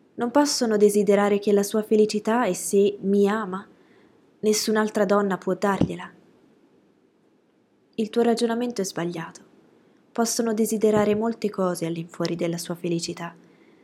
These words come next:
Possono augurargli di accrescere la sua ricchezza e la sua posizione.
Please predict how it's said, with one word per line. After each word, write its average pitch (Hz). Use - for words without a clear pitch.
Possono 202
augurargli 196
di 185
accrescere 175
la 170
sua 170
ricchezza 208
e 170
la 170
sua 170
posizione. 175